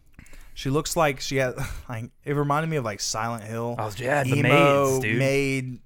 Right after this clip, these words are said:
Speaker 1: nurses.
Speaker 2: The nurses, yeah.
Speaker 1: 'Cause she's like a nurse maid. She says she's a maid protector, but she looks like, almost like nurse wear. You know what I'm
Speaker 2: Mm-hmm.
Speaker 1: saying?
Speaker 2: Yes.
Speaker 1: Very Lolita, very goth, like, um,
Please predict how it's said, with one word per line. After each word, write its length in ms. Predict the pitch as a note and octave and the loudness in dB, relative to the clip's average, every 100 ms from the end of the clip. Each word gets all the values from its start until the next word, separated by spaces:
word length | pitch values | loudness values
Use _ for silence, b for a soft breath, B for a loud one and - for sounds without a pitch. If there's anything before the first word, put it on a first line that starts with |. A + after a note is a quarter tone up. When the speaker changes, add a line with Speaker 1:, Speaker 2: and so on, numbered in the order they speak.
| C#3+ | -12
Speaker 1:
nurses. 360 | C#3 C3+ C#3 A2+ | -4 -2 -2 0
Speaker 2:
The 60 | |
nurses, 580 | A2 G#2+ D3 - G#2+ F2 | 2 4 4 2 -4 -6
yeah. 480 | G#2+ D3 D3+ C3+ B2 | -4 -2 0 0 0
Speaker 1:
'Cause 140 | G#2+ | 0
she's 160 | F3 D#3+ | 0 0
like 160 | F3 F#3 | 0 0
a 80 | |
nurse 500 | E3+ D3 E3+ A3+ - | -4 -4 -4 -4 -6
maid. 460 | B2 A2+ G#2 G2 - - | -6 -6 -8 -12 -16 -20
She 180 | - D3 | -10 -4
says 200 | F#3 G3 | -2 -2
she's 160 | G3 | 0
a 40 | F3+ | 0
maid 300 | C3 C3 C3+ | 0 0 -2
protector, 460 | B2 A#2+ G#2 G#2+ | -4 -2 -2 -4
but 140 | G#2 G#2+ | -4 -4
she 120 | B2+ | -2
looks 240 | B2 C#3 | -2 -2
like, 220 | E3+ D3+ - | -2 -4 -4
almost 300 | C3+ C3 B2+ | -2 -2 -2
like 120 | A#2 | -4
nurse 400 | G#2 G#2+ A#2 - | -4 -4 -4 -4
wear. 380 | G#2 F#2 F2+ G2 | -6 -6 -8 -8
You 60 | A2 | -6
know 60 | |
what 60 | A2+ | -4
I'm 60 | A#2 | -4
Speaker 2:
Mm-hmm. 60 | |
Speaker 1:
saying? 380 | - A#2 A#2 A#2 G2+ | -4 -4 -4 -6 -6
Speaker 2:
Yes. 360 | E2+ D#2+ - B B B B | -6 -8 -12 B B B B
Speaker 1:
Very 280 | B2 D#3 E3+ | 0 4 4
Lolita, 680 | D3+ C3 A#2 A#2+ A#2+ C#3 B2 | 4 4 2 -2 -2 0 0
very 260 | A#2 B2+ B2+ | 2 0 0
goth, 720 | G#2 A2 G#2 A2 - - - | -2 -2 -2 -2 -4 -8 -10
like, 340 | A#2+ A2+ A2 A#2+ | -8 -8 -8 -8
um, 720 | A#2+ A#2+ A#2+ A2+ A2 G#2 F#2+ | -4 -2 -2 -2 -6 -8 -12